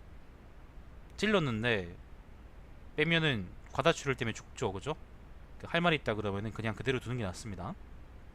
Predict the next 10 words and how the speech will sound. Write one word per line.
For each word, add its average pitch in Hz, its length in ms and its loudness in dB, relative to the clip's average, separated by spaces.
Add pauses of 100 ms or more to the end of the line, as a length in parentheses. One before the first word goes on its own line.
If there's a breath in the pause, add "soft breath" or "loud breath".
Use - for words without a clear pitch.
(1160 loud breath)
천상 180 360 6
효수가 175 340 4
"당신은 131 400 -2
누구입니까?" 120 540 2
라고 107 140 0
물었다. 95 320 -6 (140)
"나는 123 300 0 (140)
대조건 143 420 0
천황의 139 440 0
아들입니다." 95 760 -2